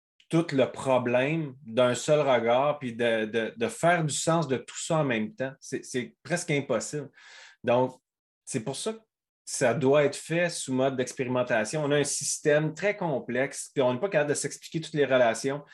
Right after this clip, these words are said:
Mais là, on, on poke un peu, puis on voit comment ça bouge, comment ça réagit. Puis là, après ça, on poke d'une autre façon. Puis là, on avance un peu là-dedans, puis on apprend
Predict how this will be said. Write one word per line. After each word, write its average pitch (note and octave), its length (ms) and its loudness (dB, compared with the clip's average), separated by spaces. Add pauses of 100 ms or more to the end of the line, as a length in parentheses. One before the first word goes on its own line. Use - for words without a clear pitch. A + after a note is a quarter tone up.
(280)
Mais C3+ 80 2
là, E3+ 160 2
on, - 640 -6
on C3+ 60 0
poke F#3+ 260 0
un D#3+ 140 4
peu, C#3+ 240 -2 (320)
puis B2+ 80 -4
on A2+ 80 0
voit C3 160 0
comment C#3 260 0
ça C3+ 160 0
bouge, C3 280 -4
comment C3 200 0
ça B2+ 160 -2
réagit. A#2+ 440 2
Puis - 140 -8
là, C3+ 60 4
après C3 160 0
ça, D#3 140 -2
on B2+ 160 2
poke C#3+ 320 -4
d'une C3 100 -4
autre C3+ 180 -2
façon. C3 520 -4
Puis C#3+ 100 -6
là, D3+ 100 4
on D3+ 80 4
avance D3+ 380 2
un A#2+ 140 -2
peu C3+ 140 -2
là-dedans, A2 460 -4
puis A2+ 140 -2
on A2+ 100 -2
apprend A#2 380 -4